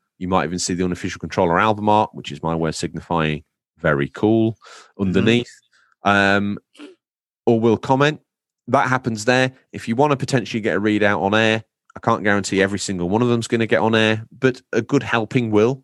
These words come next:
Speaker 1: if you
Speaker 2: Mm-hmm.
Speaker 1: want to. You put hashtag Stingray's boot under your pickup, and that's how you get in the listener Stingray. It doesn't happen all the time, but every now and then it does,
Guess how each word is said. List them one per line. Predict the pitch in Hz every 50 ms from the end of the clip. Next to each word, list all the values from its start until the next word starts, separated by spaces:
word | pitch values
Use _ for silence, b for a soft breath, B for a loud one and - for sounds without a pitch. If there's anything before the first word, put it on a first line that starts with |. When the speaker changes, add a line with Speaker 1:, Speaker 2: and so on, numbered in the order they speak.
| _
Speaker 1:
if | - - - -
you | 104
Speaker 2:
Mm-hmm. | 101 104
Speaker 1:
want | 104 117 143 143
to. | - 127 131 127 B B B B B B B B B
You | 110 110
put | - - 131 -
hashtag | - 110 143 135 - - 117 104 -
Stingray's | - - 110 101 95 92 87 90 -
boot | - 107 110 80
under | 92 92 90
your | 85 82
pickup, | - - 110 - - 113 - - _ _ _ _ _ -
and | 92 90 87 87 -
that's | - 98 90 - - -
how | - 90
you | 87 87 80
get | 76 90 - -
in | 85 82
the | 82 82
listener | 82 - - - 78
Stingray. | - - - 90 87 87 92 90 87 87 b b b b b b b
It | 151
doesn't | 208 190
happen | 160 147 135 - 143
all | 147 143 139
the | 139 139
time, | - 151 143 143 143 139 131 _ _ _ _ _ _
but | - 170 147 - _ _ -
every | 151 139 123 120
now | 110 107 104
and | 101 98
then | 95 98
it | - -
does, | 120 120 120 -